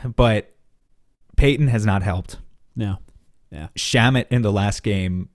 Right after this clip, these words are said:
Speaker 1: uh, I thought it was interesting. Aaron Holiday came back after he was out. And so Aaron Holiday came back against Utah, and Landry Shamet played, but he only played, like, eleven minutes.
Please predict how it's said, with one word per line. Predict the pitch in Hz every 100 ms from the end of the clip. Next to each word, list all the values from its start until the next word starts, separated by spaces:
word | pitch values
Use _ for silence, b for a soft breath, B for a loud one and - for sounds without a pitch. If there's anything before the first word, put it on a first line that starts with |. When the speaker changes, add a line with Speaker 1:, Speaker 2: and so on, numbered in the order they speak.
| _
Speaker 1:
uh, | 107 90 85 85 -
I | 107
thought | 110 104
it |
was | 92
interesting. | 104 113 110 - 90 -
Aaron | 123 120
Holiday | - 113 110 104
came | - 117 98
back | 101 95
after | 98 -
he | 90 147
was | 170 120
out. | 87 80 82 _ _ _ _ _ _ _ _ _
And | 120 113
so | 117
Aaron | 117 139
Holiday | 113 123 123 104
came | - 120
back | 101 98 104
against | 92 92 107
Utah, | 113 110 92
and | 90
Landry | 107 92
Shamet | - 110 113 180
played, | - 110 87
but | -
he | - 170
only | 160 101
played, | 92 117 95
like, | 85 - -
eleven | 95 92 90 80
minutes. | 85 90 67 -